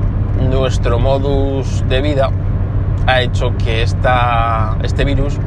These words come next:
pues, sea, sea lo que es, ¿no? Y como os digo, eh, sí, estoy un poco desilusionado. Porque veo que veinte años después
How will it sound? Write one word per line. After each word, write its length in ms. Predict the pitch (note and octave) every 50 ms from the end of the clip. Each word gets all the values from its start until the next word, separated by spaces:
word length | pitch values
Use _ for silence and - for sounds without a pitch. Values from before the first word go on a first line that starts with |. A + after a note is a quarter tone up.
| - - - - - - - - - - - - - - - - - - - - - -
pues, 180 | G#2+ A2 -
sea, 560 | - - C#3+ B2 G#2+ G#2 G2+ G2 G2+ - - - - - - - - - - - - - - - - - - - - - - - - - - C3+
sea 220 | - - - D3 C#3
lo 120 | B2 -
que 100 | - - - - -
es, 120 | - -
¿no? 80 | - - - - - - - - - - - - - - - - - - - - - - - - - - - - - - - - - - - - - - - D#3+
Y 40 |
como 180 | D3+ D#3+ E3 E3+
os 60 | F3
digo, 300 | G3+ A3+ G3 D3+ D3 C3+ C#3
eh, 920 | D3 C#3+ C#3+ C3+ C3+ C3 B2+ B2+ B2+ B2+ B2+ B2+ B2+ B2+ B2+ B2+ C3 B2+ B2+ - - - - - - - - - - - - -
sí, 260 | E3+ - - - G#3+ F3+
estoy 220 | D3 B2+ - E3+
un 40 | D#3+
poco 180 | - G3 F#3+ -
desilusionado. 540 | D3 C3 - C#3+ C3 C3+ B2 - C3+ - - - - - - - - - - - - - - - - - - - - - -
Porque 180 | C#3 B2 C3+
veo 120 | C#3 E3+ F#3
que 100 | E3 D#3
veinte 180 | E3 E3 -
años 140 | - D3 C3+
después 560 | B2 A#2+ - - C#3+ C#3+ D3 C#3+ - - -